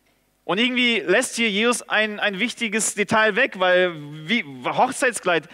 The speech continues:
wie kommt es dazu? Und der Punkt ist ja, die Menschen damals haben dieses Gleichnis verstanden, weil das im Orient, dort im Osten, war das gang und gäbe. Wenn ein König ein Fest feierte,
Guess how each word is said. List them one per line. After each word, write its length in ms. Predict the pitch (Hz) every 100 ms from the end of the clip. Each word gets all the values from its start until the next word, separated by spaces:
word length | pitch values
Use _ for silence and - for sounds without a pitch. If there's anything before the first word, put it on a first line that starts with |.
| - -
wie 100 | 165
kommt 240 | 170 208 185
es 140 | 160
dazu? 500 | 196 240 - - 104 _ _ _ _ _ _ _ _ _ _ _ _ _ _ _ _
Und 100 | 131
der 100 | 156
Punkt 200 | 196 208
ist 100 | 196
ja, 80 | 175
die 100 | 160
Menschen 320 | 165 214 180
damals 540 | 170 160 143 123 - -
haben 240 | 165 175
dieses 200 | 160 143
Gleichnis 340 | 160 160 147
verstanden, 640 | - 143 160 165 160 113 101
weil 160 | 120 135
das 280 | 147 143 - _ -
im 140 | 151
Orient, 480 | 170 180 147 139 131
dort 200 | 147 156
im 80 | 139
Osten, 460 | 151 - 139 151 - _ _
war 100 | 139
das 200 | 151 -
gang 200 | 156 156
und 140 | 160
gäbe. 320 | 151 180 120 107
Wenn 140 | 151
ein 200 | 156 147
König 540 | - 226 247 254 - _ _ _ _ _ _
ein 200 | 156 165
Fest 360 | - 214 208 -
feierte, 540 | 160 131 107 113 98